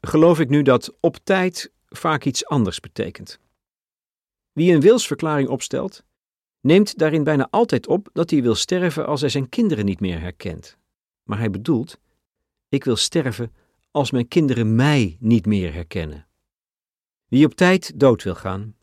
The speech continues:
is misschien minder bezorgd over het ondraaglijk lijden straks dan over autonomie nu. Hij wil die diep demente mens niet zijn. Dat is te vervreemdend, te vernederend. Hij wil niet blijven spoken in de herinnering van zijn achterblijvers, niet zo.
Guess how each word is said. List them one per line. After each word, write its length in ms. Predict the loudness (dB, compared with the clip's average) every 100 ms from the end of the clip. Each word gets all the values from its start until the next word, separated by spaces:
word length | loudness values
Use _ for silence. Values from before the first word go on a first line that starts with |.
| _ _ _ _ _ -8
is 140 | -4
misschien 300 | -2 2 4
minder 260 | 6 6 4
bezorgd 520 | 2 2 2 2 -2
over 220 | -2 0
het 160 | -4 0
ondraaglijk 640 | 2 2 2 -2 0 -2
lijden 360 | 0 0 0 -2
straks 540 | -6 -4 -4 -4 -8 _ _ _ _ _ -4
dan 160 | 2
over 260 | 2 2 -2
autonomie 640 | -4 -4 0 0 0 -2 -2
nu. 280 | -2 -2 -8 _ _ _ _ _ _ _
Hij 200 | 0 2
wil 220 | 6 6 6
die 300 | 0 -2 -2
diep 280 | -2 0
demente 380 | 2 4 4 2
mens 300 | 2 2 0
niet 160 | -4 -6
zijn. 360 | -8 -10 -12 _ _ _ _ _
Dat 180 | -4 -2
is 120 | -2
te 160 | -2 -2
vervreemdend, 800 | -2 -2 0 0 -2 -8 -18 _ _ -10
te 100 | -4
vernederend. 720 | 0 2 2 -2 -8 -16 _ _ _ _ _ _ _ _ _
Hij 140 | 0
wil 120 | 4 6
niet 160 | 6
blijven 420 | 4 2 2 0
spoken 560 | 0 2 4 4 2 -2
in 140 | 2
de 60 | 2
herinnering 460 | 2 2 2 0 0
van 100 | -2
zijn 160 | -2
achterblijvers, 720 | -4 -6 -6 -6 -8 -12 -10
niet 280 | -6 -6 -6
zo. 400 | -6 -4 -6